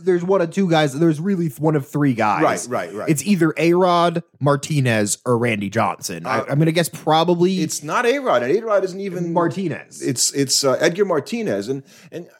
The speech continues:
Speaker 2: I don't remember, he's primarily a D H, as we all know, but he did play the field earlier in his career, and with his sixty-eight,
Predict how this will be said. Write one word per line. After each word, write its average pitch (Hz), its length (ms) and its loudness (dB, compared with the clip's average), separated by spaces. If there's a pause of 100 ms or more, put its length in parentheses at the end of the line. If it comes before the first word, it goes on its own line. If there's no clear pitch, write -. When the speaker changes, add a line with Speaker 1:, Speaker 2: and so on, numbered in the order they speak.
(120)
Speaker 2:
I 214 80 -10
don't 269 160 -10
remember, 185 360 0
he's 175 320 -4
primarily 170 520 2
a 135 60 4
D 123 260 4
H, 110 180 2
as 101 140 2
we 104 120 6
all 101 180 4
know, 107 260 4
but 135 160 2
he 170 80 0
did 196 220 -6
play 175 160 2
the 143 100 -2
field 131 400 -2
earlier 127 300 4
in 107 80 0
his 98 100 -4
career, 104 500 0 (240)
and 120 160 -2
with 123 120 2
his 165 260 2
sixty-eight, 147 880 -2